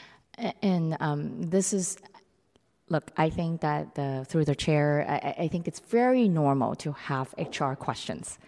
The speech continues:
It's very normal to have, um, operational questions, and that's why we need H R. That's why we need payroll. That's why they're there to answer the questions. It becomes an,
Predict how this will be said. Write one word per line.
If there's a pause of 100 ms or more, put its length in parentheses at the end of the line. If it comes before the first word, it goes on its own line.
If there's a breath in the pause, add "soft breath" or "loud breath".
(200 loud breath)
It's
very
normal
to
have, (380 loud breath)
um, (1600)
operational
questions,
and
that's
why
we
need
H
R. (100)
That's
why
we
need
payroll.
That's
why (100)
they're
there
to
answer
the
questions. (920 loud breath)
It
becomes
an,